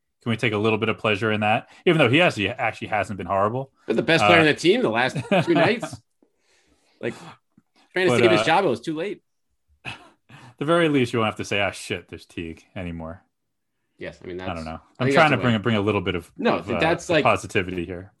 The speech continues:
Speaker 2: the, the young guys I still think are gonna play here. Not everyone's gonna get a chance to play, but
Speaker 1: They should,
Speaker 2: uh,
Speaker 1: though, right?
Speaker 2: but they
Speaker 1: I mean,
Speaker 2: should.
Speaker 1: isn't
Speaker 2: Like,
Speaker 1: that
Speaker 2: it's like, I mean, Pritchard's gonna get to play. I think Langford, once he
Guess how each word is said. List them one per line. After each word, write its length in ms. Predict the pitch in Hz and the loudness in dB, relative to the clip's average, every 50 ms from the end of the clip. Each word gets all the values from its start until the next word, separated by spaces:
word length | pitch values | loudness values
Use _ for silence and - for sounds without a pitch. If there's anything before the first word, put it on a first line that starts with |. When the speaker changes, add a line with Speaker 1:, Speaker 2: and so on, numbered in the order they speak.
| - | -8
Speaker 2:
the, 180 | - 139 - - - 113 | -6 -6 -6 -8 -10 -6
the 100 | - 147 | -4 -2
young 220 | 127 151 180 208 | 0 2 2 2
guys 300 | 220 220 202 190 185 165 | 4 4 4 4 4 2
I 60 | 165 | 0
still 200 | 143 - 180 170 | -4 -2 -4 -4
think 240 | 147 - 151 147 120 | -4 -4 -6 -6 -4
are 160 | 123 131 131 | -4 -4 -4
gonna 380 | 120 123 123 123 120 107 110 - _ _ _ _ _ _ _ _ _ _ _ _ _ | -4 -4 -4 -4 -6 -6 -10 -14 _ _ _ _ _ _ _ _ _ _ _ _ _
play 140 | - 156 139 | -4 -2 0
here. 120 | 117 101 | 0 0
Not 200 | 101 113 123 135 | 2 2 2 0
everyone's 460 | - 127 127 131 143 147 147 143 131 123 | 0 0 0 2 2 2 2 0 -2 -4
gonna 100 | 127 131 | -6 -6
get 180 | 127 135 127 | -4 -6 -6
a 60 | - | -6
chance 180 | - 135 131 123 - | -6 -6 -6 -6 -8
to 60 | 131 | -12
play, 360 | 113 113 104 90 92 98 - _ _ _ _ _ _ _ _ _ _ _ | -10 -8 -8 -8 -8 -10 -14 _ _ _ _ _ _ _ _ _ _ _
but 340 | - 117 110 104 101 101 - - _ _ _ _ _ _ _ _ _ | -2 0 0 2 0 -2 -4 -10 _ _ _ _ _ _ _ _ _
Speaker 1:
They 80 | - 135 | -12 -10
should, 340 | - - - 190 175 143 131 | -8 -2 0 2 2 2 0
Speaker 2:
uh, 0 | |
Speaker 1:
though, 180 | 127 110 98 | -2 -2 -2
right? 280 | 95 107 123 160 226 254 | -2 -2 -2 -2 -2 -2
Speaker 2:
but 100 | - 147 | 0 0
they 80 | 170 | 2
Speaker 1:
I 0 | 147 | 2
mean, 60 | 143 | 2
Speaker 2:
should. 140 | 240 - - | 2 0 0
Speaker 1:
isn't 40 | - | 0
Speaker 2:
Like, 160 | 113 117 - | -2 -2 0
Speaker 1:
that 80 | 151 151 | 0 -2
Speaker 2:
it's 160 | 147 - - | -2 -2 0
like, 240 | 160 143 131 120 - | 0 0 0 0 -4
I 140 | - _ - | -8 _ -4
mean, 240 | 139 131 113 113 | -4 -4 -4 -4
Pritchard's 280 | - 156 160 170 180 175 | -4 -4 -2 -2 -2 0
gonna 120 | 170 175 | 0 0
get 140 | 170 175 175 | 0 0 -2
to 40 | 180 | -6
play. 440 | 175 - 147 139 131 131 139 135 _ _ _ _ _ _ _ _ _ _ _ _ _ _ _ _ _ _ _ _ _ _ _ _ _ _ - | -8 -6 -4 -4 -4 -4 -6 -8 _ _ _ _ _ _ _ _ _ _ _ _ _ _ _ _ _ _ _ _ _ _ _ _ _ _ -6
I 80 | 123 | -4
think 240 | 127 135 139 113 113 | -2 -2 -2 -4 -6
Langford, 640 | 120 113 117 123 131 143 135 - - 151 151 143 120 | -6 -4 -2 0 0 -2 -4 -6 -8 -8 -8 -8 -6
once 240 | 120 131 135 131 - | -6 -8 -8 -8 -6
he 560 | 139 135 131 131 131 131 127 120 117 - _ | -6 -6 -6 -6 -6 -8 -8 -10 -14 -16 _